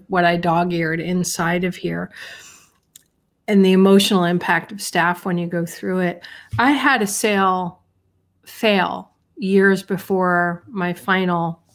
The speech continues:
exit sale of my company because I included my staff in the conversational and allowed the buyer to come in and do some due diligence and talk to the staff. And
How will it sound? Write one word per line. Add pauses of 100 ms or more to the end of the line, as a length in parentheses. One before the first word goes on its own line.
(420)
exit
sale
of
my
company (680)
because (120)
I
included (140)
my
staff (1080)
in
the
conversational
and
allowed (380)
the
buyer
to
come
in
and
do
some
due
diligence
and
talk
to
the
staff. (760)
And